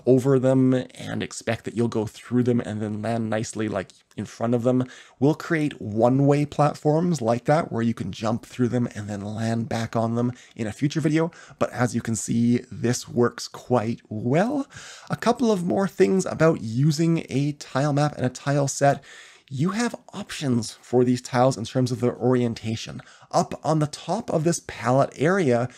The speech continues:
you have options to rotate all of your tiles, and you can flip them around horizontally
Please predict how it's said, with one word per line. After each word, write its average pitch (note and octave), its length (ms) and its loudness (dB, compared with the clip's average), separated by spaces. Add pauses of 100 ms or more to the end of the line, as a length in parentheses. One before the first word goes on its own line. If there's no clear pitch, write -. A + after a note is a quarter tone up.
(200)
you C3 140 2
have D3+ 240 0
options B2+ 480 -2
to A2 120 -8
rotate A2 800 -2 (360)
all A#2+ 200 2
of B2 220 2
your G#2 640 -2
tiles, A2 520 -2
and C3 380 -4
you D3 80 0
can D3 220 -4
flip - 500 -8
them A#2 220 -2
around G2+ 360 -2
horizontally C#3+ 600 0